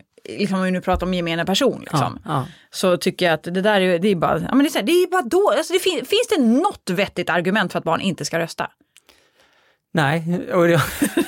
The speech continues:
Speaker 2: <laughs> när du säger det, hur mycket man vet om partierna, då tänker jag ju bara när man, nu när alla valstugorna ränner runt och
Speaker 1: Mm.
Speaker 2: alla barn som kommer bli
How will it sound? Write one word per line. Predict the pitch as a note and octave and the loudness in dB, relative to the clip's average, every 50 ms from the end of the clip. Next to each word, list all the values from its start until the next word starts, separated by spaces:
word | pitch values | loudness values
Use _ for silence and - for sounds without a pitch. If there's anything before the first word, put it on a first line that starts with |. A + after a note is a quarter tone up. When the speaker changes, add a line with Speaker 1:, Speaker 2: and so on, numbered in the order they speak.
| - | -2
Speaker 2:
<laughs> | - - - - - - - B3+ - - - | -4 -2 -2 -4 -4 -2 -4 -4 -4 -4 -2
när | G3+ F#3 F3+ F3+ F3 | 2 4 4 6 6
du | D#3+ E3+ E3 D3 | 6 4 4 4
säger | - E3+ D#3 | 4 4 4
det, | D3 D#3 C#3+ | 4 4 4
hur | C3+ A2+ E3 | 4 4 4
mycket | D#3 D3+ C#3+ - D3 | 4 4 2 2 2
man | C3+ C3+ C#3 | 2 4 4
vet | C#3+ C#3 C3 - C3 | 4 2 2 2 0
om | B2+ | 0
partierna, | C#3 C3+ - C#3 B2+ B2 B2 B2+ | 0 0 2 2 2 2 2 2
då | B2 C#3 | 2 0
tänker | C#3 E3 D3 B2 - D3+ | 2 2 2 2 2 2
jag | D#3+ | 2
ju | D#3+ | 2
bara | D#3+ D3 C3 B2+ B2 | 2 2 2 2 2
när | B2+ B2 B2 B2 | 2 0 0 0
man, | B2 B2+ B2 B2 B2+ - - _ | 0 0 0 -2 -4 -6 -8 _
nu | - D#3+ D3 C#3 C3 B2+ | -2 0 2 2 2 2
när | B2 B2+ | 2 0
alla | C3 C3 B2+ B2 | 0 0 0 0
valstugorna | A#2+ B2+ C3 B2 - - - B2 A#2+ A#2+ B2 B2 A#2+ A#2+ A#2+ | 0 0 0 0 -2 -2 -2 -2 -2 0 0 0 0 0 0
ränner | B2 B2 B2 B2 B2+ | 0 0 0 0 0
runt | D3+ F3 G3 G3+ F#3+ F#3 | 0 0 0 0 -2 -2
och | - - D3 F#3+ | -4 -4 -4 -4
Speaker 1:
Mm. | G#3+ - | -2 -2
Speaker 2:
alla | D3 C#3+ C3 B2 | -2 -2 -2 0
barn | A#2+ C3 - C3+ C#3 B2 | 0 0 -2 -2 -2 -4
som | - C#3+ C3 B2+ | -6 -6 -8 -8
kommer | - C3+ B2+ D3 D3+ | -6 -6 -6 -4 -4
bli | C3 B2+ D3+ C#3 B2 | -4 -4 -4 -4 -6